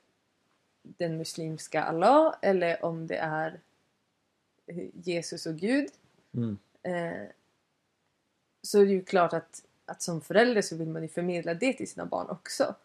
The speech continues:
Speaker 2: Mm.
Speaker 1: Eh, <clears throat> och till en början så kan det ju vara lite, alltså så här, ja, men det var inte alltid jag ville följa med till kyrkan. Jag tyckte det var ganska tråkigt för att man behövde vara tyst så länge.
Speaker 2: Mm.
Speaker 1: Typ. <laughs> Eh,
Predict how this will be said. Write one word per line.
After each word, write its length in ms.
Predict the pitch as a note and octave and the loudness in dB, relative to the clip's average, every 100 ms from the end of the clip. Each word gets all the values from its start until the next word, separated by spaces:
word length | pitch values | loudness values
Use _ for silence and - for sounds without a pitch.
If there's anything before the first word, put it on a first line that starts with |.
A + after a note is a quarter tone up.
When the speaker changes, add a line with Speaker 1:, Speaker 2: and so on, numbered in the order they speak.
| _ | _
Speaker 2:
Mm. 240 | A#2 G#2 G2 _ _ | -8 -8 -8 _ _
Speaker 1:
Eh, 380 | - F3 F3 F3 - _ _ - - - | -6 -4 -4 -8 -14 _ _ -4 2 10
<clears throat> 240 | C#4+ G#3 - _ _ _ _ _ _ _ _ - | 10 10 4 _ _ _ _ _ _ _ _ -2
och 160 | G3+ | -2
till 200 | F#3+ B3+ | 2 4
en 120 | D4 B3 | 6 8
början 320 | G3 E3+ E3+ | 6 4 -2
så 140 | E3 | -8
kan 240 | - F3 D4+ | -4 0 2
det 60 | |
ju 80 | G4+ | 4
vara 160 | E3+ - | 2 0
lite, 340 | G#2 - - | -6 -6 -2
alltså 240 | G#3+ G3+ | -2 -2
så 100 | G#3 | 0
här, 220 | D#3 C3 - | 0 0 -2
ja, 80 | G3 | 2
men 140 | G3+ | 4
det 60 | G3 | 4
var 100 | C#4 | 0
inte 160 | E4 | -2
alltid 440 | - F3 D3+ - D#3 | 0 -2 -2 -8 -2
jag 180 | G3 B3+ | 0 0
ville 160 | G#3+ | -2
följa 220 | F3 F3 E3 | -4 -6 -6
med 160 | - | -8
till 100 | - | -10
kyrkan. 680 | - F3+ E3 _ - A3+ F#3+ _ - | -4 -4 -4 _ -4 -2 -6 _ -2
Jag 100 | G3+ | 0
tyckte 180 | G#3+ G#3+ | 0 0
det 40 | F#3 | 0
var 80 | |
ganska 200 | E3+ - | -2 -6
tråkigt 680 | - - G#3+ F3 - C4 B3+ | -14 -6 -2 -4 -4 -8 -8
för 120 | - | -12
att 60 | - | -8
man 140 | F3 | -6
behövde 260 | D#3+ D#3+ D3+ | -4 -4 -6
vara 120 | D3 - | -8 -4
tyst 360 | D4 D4 - | -2 -2 -10
så 140 | - - | -12 -10
länge. 320 | F#2 B1+ G3 _ - | -10 -10 -14 _ -8
Speaker 2:
Mm. 260 | A2 G2+ - | -2 -2 -2
Speaker 1:
Typ. 200 | - G3+ | -6 -6
<laughs> 1080 | - - - - - - - C3+ - C3 C3 | -8 8 8 8 -6 -16 -4 -4 -2 -6 2
Eh, 320 | F#3+ F3+ | 2 2